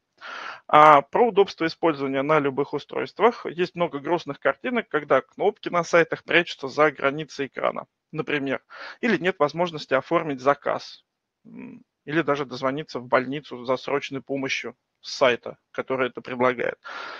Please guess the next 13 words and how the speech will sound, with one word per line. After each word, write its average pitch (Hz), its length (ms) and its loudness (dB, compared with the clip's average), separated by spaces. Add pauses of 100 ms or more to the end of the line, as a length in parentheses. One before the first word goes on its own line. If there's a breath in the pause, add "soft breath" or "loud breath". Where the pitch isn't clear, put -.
(140 loud breath)
Все 220 200 6
вот 196 180 2
эти 170 200 -2
вещи 170 400 -2
на 151 340 2
удобство 151 440 -4
надо 143 240 0
тестировать. - 600 -12 (220)
У 160 100 -10
всех - 260 -2
у 139 60 -4
нас 139 240 -2
есть 139 280 -6